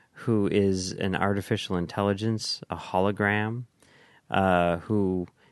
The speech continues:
exists on a little, on a very high-tech piece of equipment where it's, like,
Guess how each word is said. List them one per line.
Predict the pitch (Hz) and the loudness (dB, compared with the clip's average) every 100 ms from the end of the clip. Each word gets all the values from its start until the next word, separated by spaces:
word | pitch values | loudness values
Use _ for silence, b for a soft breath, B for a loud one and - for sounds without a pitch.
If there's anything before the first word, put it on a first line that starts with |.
| b - | b -2
exists | 98 92 107 107 - - - | -2 0 2 2 2 -4 -4
on | 95 92 87 | -2 -2 -2
a | |
little, | 85 98 98 95 92 - _ b b b | 0 0 2 2 0 -6 _ b b b
on | 90 95 | -2 -2
a | 85 | -4
very | - 101 123 123 110 98 | -8 0 4 4 4 2
high-tech | 92 - - 120 107 90 - _ _ _ - - 120 82 - - | -2 -6 -4 0 0 0 -4 _ _ _ -14 -4 -2 -2 -10 -16
piece | - 123 - | -6 -4 -4
of | 92 | -6
equipment | 82 - - 127 - 82 - | -6 -12 -6 -4 -2 -6 -6
where | - 104 90 | -6 -4 -2
it's, | - 101 | -4 -2
like, | 87 - | -2 -4